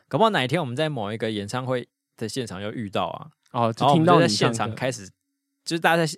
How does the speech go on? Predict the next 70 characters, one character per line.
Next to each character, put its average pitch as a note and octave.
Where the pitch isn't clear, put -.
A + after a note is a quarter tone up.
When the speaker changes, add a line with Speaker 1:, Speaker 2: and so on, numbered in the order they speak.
Speaker 1:
演 C3+
唱 E3
会 F3
现 D#3+
场 A2
都 A2
会 B2
唱 A2+
歌 F#2+
嘛。 F#2+
Speaker 2:
好， G#2
好， G#2+
好， G#2
好。 G2+
Speaker 1:
然 G2
后 G2+
听 A2
到 G#2+
我 F#2
唱。 -
Speaker 2:
是， C#3
是， -
是 C#3
这 C3
种， -
嗯。 A2
Speaker 1:
是 C3+
这 C#3+
种。 -
Speaker 2:
我 -
想 -
说， D#3+
我 D#3
想 E3+
说 E3+
你， D3
你 C3+
现 D3
在 D#3+
是 D#3+
要 D#3+
开 D3+
放 D#3
大 D3+
家 C#3+
包 C#3+
台 A#2
啊？ B2
Speaker 1:
哦， E3
没 G2+
有。 G2
<laughs> F#4
就 C3
算 C#3+
包 B2+
的 A#2+
话， A#2+
我 A2
们 G2
也 G2+
会 B2+
跟 A#2+
那 A#2
个 G#2+
安 A#2
身 A2+
之 G#2+
约 G#2+
一 F#2+
样。 G#2+